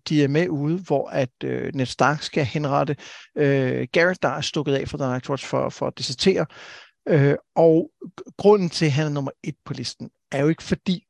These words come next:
dødsfaldet i sig selv er særlig spektakulært. Det er en, der får s-, ho-, det er alt det, der sker rundt om, hvor denne her scene bliver brugt til at fortælle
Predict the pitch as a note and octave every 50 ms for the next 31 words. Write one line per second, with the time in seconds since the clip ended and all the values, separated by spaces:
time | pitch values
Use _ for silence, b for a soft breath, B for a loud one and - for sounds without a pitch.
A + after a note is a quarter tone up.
0 | _ - E3+ D#3 E3 - - - E3 D#3+ - - C3 - - C3+ - - - D3+
1 | - C3 - - C#3 B2+ C3+ D3 C#3 - - C#3 - - C#3+ C3+ C3 C3 C#3 C3+
2 | - - D#3 D3+ E3+ - D#3 C#3+ - D#3 C#3+ C3+ C3+ - B2 - - - - A#2+
3 | C#3 C#3 C3+ C3 C3+ D3+ - - - E3 E3+ - - F3 F3+ - - - - E3
4 | - F3 - - - - D#3+ D3+ - - _ _ - - F#3+ - - F#3+ G3 F3
5 | D#3 - _ B B B B B B B B B - F3+ D#3 D3+ C#3+ - E3+ E3
6 | F3 F3 F3 D#3 - - - D#3 D#3 E3 E3 D#3 D3+ C#3 - - - D3 - -
7 | - E3+ C#3+ - - - - - - F3 E3 E3+ -